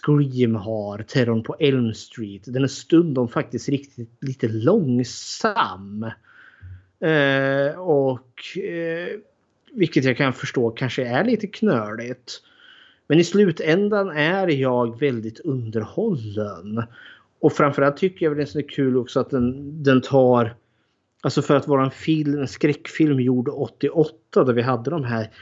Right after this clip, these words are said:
ganska överdrivna skräckkomedierna som badade i specialeffekter och blod, så är den här ganska dämpad.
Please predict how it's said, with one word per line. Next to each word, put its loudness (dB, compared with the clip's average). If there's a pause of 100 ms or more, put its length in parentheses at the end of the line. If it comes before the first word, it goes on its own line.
(440)
ganska -2
överdrivna 0
skräckkomedierna 0
som -6
badade 0
i 0
specialeffekter -2
och 0
blod, 2 (460)
så 2
är 4
den 4
här 0
ganska -2 (160)
dämpad. 0